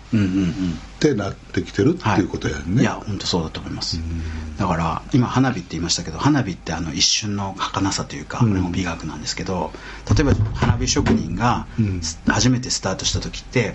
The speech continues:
Speaker 1: 多分いろんなミスしたりとか、
Speaker 2: うん。
Speaker 1: うまくいかなくて、で、
Speaker 2: うん。
Speaker 1: 作った花火も大したことなくて、そこを例えばじゃあずっと追い続けてたとしますよね。
Speaker 2: うん。
Speaker 1: で、乗っけてたとしたら、
Speaker 2: みたいな。
Speaker 1: そう、例えば初年度なんて多分YouTubeの登録者数なんて多分三人とかだと思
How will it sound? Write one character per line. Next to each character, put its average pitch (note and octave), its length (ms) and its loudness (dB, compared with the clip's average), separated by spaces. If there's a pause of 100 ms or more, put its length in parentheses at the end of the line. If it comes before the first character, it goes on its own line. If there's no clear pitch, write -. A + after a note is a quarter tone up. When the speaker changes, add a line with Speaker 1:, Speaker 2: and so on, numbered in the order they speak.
Speaker 1:
多 - 80 -6
分 F2 140 -2
い F#2+ 60 0
ろ G#2+ 100 4
ん A#2 40 6
な A2+ 80 4
ミ G#2+ 140 4
ス - 160 2
し - 120 2
た F2+ 100 -2
り E2 80 -6
と F2+ 100 -10
か、 G2 340 2 (340)
Speaker 2:
う A2 40 2
ん。 - 20 4
Speaker 1:
う G2+ 40 4
ま G2 80 2
く E2+ 120 -4
い E2 60 -4
か F#2 140 -2
な F2+ 80 0
く - 100 -8
て、 A2 320 2 (140)
で、 F#2 220 2
Speaker 2:
う E2 80 -6
ん。 - 20 -4
Speaker 1:
作 D#2+ 160 -2
っ - 40 -4
た - 120 -2
花 A#2 240 4
火 G#2+ 100 2
も F#2 80 0
大 G2 160 0
し - 60 2
た - 80 -2
こ F2+ 80 -4
と E2+ 100 -4
な E2 140 -4
く - 80 -10
て、 E3 180 -4 (300)
そ E3 140 4
こ A#3+ 200 4
を G3+ 140 -4
例 A3 80 8
え - 20 4
ば A#2 120 2
じ G2+ 60 -2
ゃ G2 40 0
あ - 20 -10
ず D#3 200 4
っ - 20 4
と D3 220 -2
追 B2+ 120 6
い B2+ 60 2
続 B2 240 0
け B2 80 0
て B2 100 -2
た - 120 -4
と - 100 -8
し - 160 -6
ま - 80 -8
す - 80 -2
よ - 80 -12
ね。 D2+ 280 -8
Speaker 2:
う E2 40 -6
ん。 E2 340 0
Speaker 1:
で、 G#3 120 4
乗 E3+ 140 6
っ - 40 -2
け D3 160 2
て C#3+ 100 0
た - 120 0
と F2+ 100 -2
し - 80 2
た - 100 -6
ら、 - 320 2 (140)
Speaker 2:
み - 60 -4
た E2 100 0
い C#2 160 -6
な。 A2 180 4
Speaker 1:
そ B2 180 4
う、 A2+ 80 -6
例 F3 120 -2
え - 20 0
ば E3 60 2
初 - 140 4
年 G#3+ 260 4
度 A#2 80 0
な F#2 100 -2
ん F2 80 -2
て F2+ 160 -4
多 - 80 0
分 F#2+ 140 2
YouTube F3 360 2
の A2 80 2
登 G#2 240 2
録 A2 160 2
者 B2 120 2
数 F2+ 160 -4
な D#2 80 -6
ん - 20 -10
て D2 60 -10
多 A#2 100 2
分 - 80 -2 (160)
三 G3+ 320 2
人 F#3 160 4
と - 80 -4
か - 60 -6
だ - 80 -12
と - 80 2
思 - 100 -6